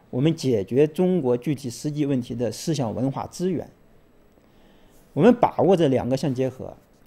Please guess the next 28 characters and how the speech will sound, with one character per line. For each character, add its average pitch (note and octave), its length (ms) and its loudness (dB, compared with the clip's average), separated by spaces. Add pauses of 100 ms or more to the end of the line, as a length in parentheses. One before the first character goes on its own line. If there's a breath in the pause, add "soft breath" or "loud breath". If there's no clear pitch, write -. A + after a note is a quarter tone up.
(300)
应 F3+ 120 0
该 E3 140 2
明 C3+ 260 0
确 F3 160 0
的 B2 120 0
是， A2 240 -6 (600 soft breath)
同 F3 360 0
中 B3+ 260 4
国 C3 180 4
具 G3 220 0
体 A2+ 160 -10
实 C#3+ 240 -2
际、 E3 240 -6 (800)
中 A#3 240 4
华 C3 180 0
优 F#3 180 0
秀 D#3+ 140 0
传 C#3+ 240 -4
统 C#3+ 100 -4
文 B2+ 140 -4
化 B2+ 160 -8
相 C#3 240 -4
结 C3+ 180 -2
合 A#2+ 200 -4
的 A2+ 200 -2 (800 soft breath)
主 C#3+ 320 2
体， G#2+ 380 -6 (640)
呃， A2+ 260 -6